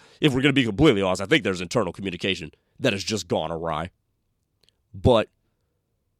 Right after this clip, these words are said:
you're at a point now where you have to figure this out, and it's, and it's, and it's delicate. It is very delicate, particularly when you have let it leak out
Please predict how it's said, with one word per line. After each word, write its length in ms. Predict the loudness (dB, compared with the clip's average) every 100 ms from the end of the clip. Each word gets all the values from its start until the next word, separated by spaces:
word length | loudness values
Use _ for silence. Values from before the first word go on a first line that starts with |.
| _ _ _ _ _ _ _ _ _ _ _
you're 200 | 2 4 4
at 200 | 4 4
a 60 |
point 340 | 2 4 2 4
now 400 | 2 2 0 -2
where 160 | -2
you 280 | -2 -2 -2
have 360 | 0 2 2 0
to 140 | -6
figure 260 | 0 0 0
this 160 | 0
out, 160 | 0 0
and 80 | 0
it's, 180 | 0 0
and 140 | -2 -2
it's, 160 | -2
and 140 | 0 0
it's 120 | 2
delicate. 460 | 4 4 2 -6 _ _ _ _ _ _ _ _ _ _ _ _ _ _ _ _ _ -2
It 120 | 0
is 140 | 2 0
very 420 | 0 2 4 4
delicate, 520 | 4 4 4 -4 -20 _ _ _ _ _ _ _ _ 0
particularly 580 | 2 2 0 2 2 2
when 300 | 2 2 2
you 140 | 2
have 200 | 2 0
let 300 | -2 2 2
it 120 | 2
leak 300 | 0 -4 0
out 260 | 2 2